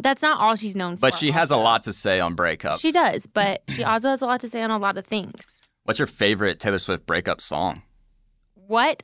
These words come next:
Speaker 1: On the spot? Just like that? Back to December. Got it.
Speaker 2: Back to December.
Speaker 1: I don't know. I don't know if that's true. I guess All Too, I don't know. That's too hard. Don't ask me that. That's
Speaker 2: We
Speaker 1: too hard.
Speaker 2: are never, ever, ever getting back together. That's a
Speaker 1: Good.
Speaker 2: goodie.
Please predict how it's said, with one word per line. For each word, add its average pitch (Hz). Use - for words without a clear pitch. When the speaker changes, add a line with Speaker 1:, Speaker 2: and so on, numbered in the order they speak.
Speaker 1:
On 247
the 277
spot? 233
Just 226
like 214
that? 226
Back 175
to 185
December. 175
Got 165
it. 170
Speaker 2:
Back 90
to -
December. 80
Speaker 1:
I 247
don't 240
know. 185
I 214
don't 214
know 196
if 190
that's 175
true. 165
I 202
guess 202
All 180
Too, 180
I 214
don't 185
know. 156
That's 254
too 202
hard. -
Don't 214
ask -
me -
that. -
That's 208
Speaker 2:
We -
Speaker 1:
too 202
hard. -
Speaker 2:
are 92
never, 110
ever, 117
ever 113
getting -
back 117
together. 117
That's -
a -
Speaker 1:
Good. -
Speaker 2:
goodie. 80